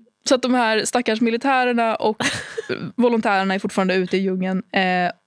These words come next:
Speaker 1: och de har inte hittat barnen, men de hittar lite spår. De hittar liksom en sax, de hittar en använd blöja,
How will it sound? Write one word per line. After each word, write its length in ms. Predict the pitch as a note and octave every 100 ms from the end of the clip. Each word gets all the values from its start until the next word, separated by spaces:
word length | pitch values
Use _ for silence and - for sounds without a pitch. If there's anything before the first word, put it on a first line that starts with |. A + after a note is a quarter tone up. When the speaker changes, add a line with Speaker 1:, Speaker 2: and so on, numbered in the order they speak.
| -
Speaker 1:
och 80 | G#3+
de 120 | G#3
har 160 | A#3+ B3
inte 140 | A3+
hittat 160 | F#3+ F3
barnen, 500 | F3 E3+ E3 E3+ -
men 440 | G#3 G3+ G3 G3 F#3
de 140 | - A3+
hittar 240 | B3 -
lite 160 | G#3 G#3
spår. 420 | - - - -
De 100 | G#3
hittar 240 | G3 - F3
liksom 180 | -
en 60 | -
sax, 500 | - D4 - - -
de 120 | -
hittar 240 | G3 - F3+
en 80 | F3+
använd 340 | F#3+ F#3 F#3
blöja, 600 | F#3+ A#3+ A3 G#3 A3 A3